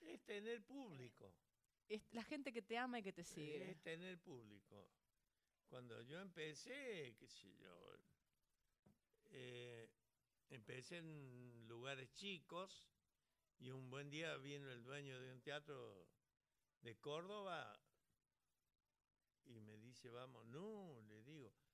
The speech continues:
Speaker 1: yo metí a quinientas personas en cuatro funciones. Y él me quería llevar a un, a un teatro de cuatro cuarenta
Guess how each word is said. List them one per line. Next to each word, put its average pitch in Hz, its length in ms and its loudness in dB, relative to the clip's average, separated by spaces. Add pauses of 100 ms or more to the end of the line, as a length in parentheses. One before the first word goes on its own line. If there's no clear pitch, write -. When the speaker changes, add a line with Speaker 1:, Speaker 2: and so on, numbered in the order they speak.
(160)
Speaker 1:
yo 170 120 2
metí 160 440 2
a 123 120 2
quinientas 160 520 -4
personas 175 460 -4
en 147 60 -6
cuatro 156 300 -2
funciones. 104 560 -10 (1080)
Y 147 160 2
él 175 140 4
me 165 140 0
quería 160 300 0
llevar 170 320 2
a 165 40 0
un, 143 220 -4 (200)
a 120 140 6
un 151 260 0
teatro 190 400 2
de 135 120 2 (100)
cuatro 196 480 0
cuarenta 180 840 -2